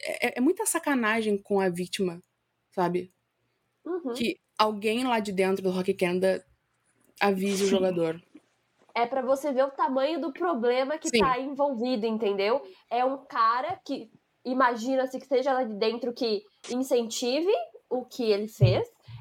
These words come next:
Speaker 2: É outro que vai tentar falar, "Ô, fulaninho, olha aí, ó, tá com um probleminha pra você.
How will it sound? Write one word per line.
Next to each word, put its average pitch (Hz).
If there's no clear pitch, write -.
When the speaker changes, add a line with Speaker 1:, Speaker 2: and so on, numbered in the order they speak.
Speaker 2:
É 247
outro 254
que 214
vai 214
tentar 330
falar, 226
"Ô, 214
fulaninho, 262
olha 233
aí, 262
ó, 208
tá 220
com 220
um 214
probleminha 254
pra 285
você. 285